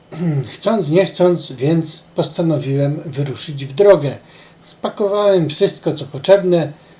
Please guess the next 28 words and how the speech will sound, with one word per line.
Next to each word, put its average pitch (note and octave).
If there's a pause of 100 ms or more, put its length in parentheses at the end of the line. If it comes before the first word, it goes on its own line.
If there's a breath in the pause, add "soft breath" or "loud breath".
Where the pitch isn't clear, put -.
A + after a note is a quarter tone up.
(160 loud breath)
GoPro, D3+ (100)
aparat, F3 (140)
sprawdziłem C#3+ (380 soft breath)
na C#3+
Google D#3+
Maps D3+ (120)
drogę, F#3
tam F3
gdzie D#3+
mam E3+
trafić. E3 (840 loud breath)
No A#3
i G#3 (140)
wyruszyłem. E3 (280)
Pierwszy A#3
etap F#3 (300)
mojej C#3+
podróży F3 (680 loud breath)
to D3+ (120)
dostanie E3
się D#3+ (140)
na C#3
dworzec D#3 (240)
M D3
D C#3+
A, G3+
czyli C#3+
dworzec D#3